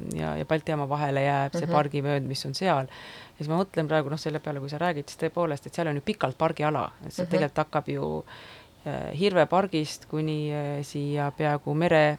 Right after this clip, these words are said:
Speaker 1: merepuiesteeni
Speaker 2: Mhm.
Speaker 1: välja, et noh, tegelikult, äh, on ju pargiala seal.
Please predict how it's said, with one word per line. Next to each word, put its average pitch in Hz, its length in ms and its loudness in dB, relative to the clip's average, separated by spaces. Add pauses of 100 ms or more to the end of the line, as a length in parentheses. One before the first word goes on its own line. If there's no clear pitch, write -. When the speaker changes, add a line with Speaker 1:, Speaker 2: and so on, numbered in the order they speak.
(160)
Speaker 1:
merepuiesteeni 156 680 0
Speaker 2:
Mhm. 175 60 4
Speaker 1:
välja, 143 300 2
et - 180 -10
noh, - 140 -6
tegelikult, - 320 -8
äh, - 220 -8
on 156 120 -6
ju 151 80 -6
pargiala 147 520 0
seal. 135 200 -8